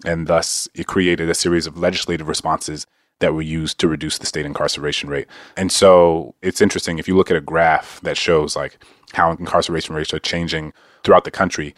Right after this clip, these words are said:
it's kind of like Oklahoma way up high, or a bunch of other states it's increasing. But again, California,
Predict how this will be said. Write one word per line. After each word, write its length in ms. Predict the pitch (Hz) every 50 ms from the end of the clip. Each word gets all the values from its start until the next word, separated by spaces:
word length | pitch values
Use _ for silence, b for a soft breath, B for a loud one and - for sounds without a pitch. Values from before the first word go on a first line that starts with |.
| b b b b b
it's 160 | - 87 -
kind 180 | - - 95 90
of 80 | 85 -
like 380 | 85 78 76 - - - - _
Oklahoma 720 | 92 95 - 92 85 90 87 87 87 87 87 85 85 85 82
way 220 | - 87 92 95 92
up 120 | 85 -
high, 460 | - 90 90 90 87 87 87 85 85
or 200 | 80 76 73 73 B B B B B B
a 120 | - 80
bunch 220 | 80 - 104 - -
of 60 | 95
other 140 | 92 92 90
states 300 | - - 90 87 - -
it's 120 | - -
increasing. 560 | 85 82 - - 120 113 - - 101 92 90
But 160 | 82 85 -
again, 240 | - 90 85 90 87
California, 680 | 82 - 90 87 82 - - 92 87 85 82 80 78